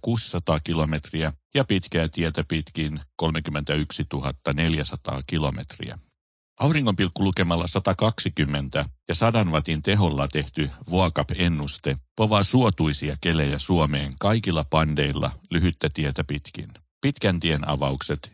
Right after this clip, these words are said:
eivät juuri tuo lisäarvoa. Parhaat alapandien avaukset sadasta kuudestakymmenestä metristä neljäänkymmeneen metriin on ennustettu aikavälille yhdeksäntoista U T C viiva nolla kaksi U T C. Erityisesti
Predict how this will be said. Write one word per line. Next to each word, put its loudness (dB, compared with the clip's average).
eivät 0
juuri 2
tuo 0
lisäarvoa. -6
Parhaat 4
alapandien 4
avaukset 0
sadasta 0
kuudestakymmenestä -2
metristä -4
neljäänkymmeneen 0
metriin -6
on 2
ennustettu 0
aikavälille 2
yhdeksäntoista 0
U 0
T -4
C 2
viiva 2
nolla 2
kaksi -2
U 2
T -8
C. -8
Erityisesti 0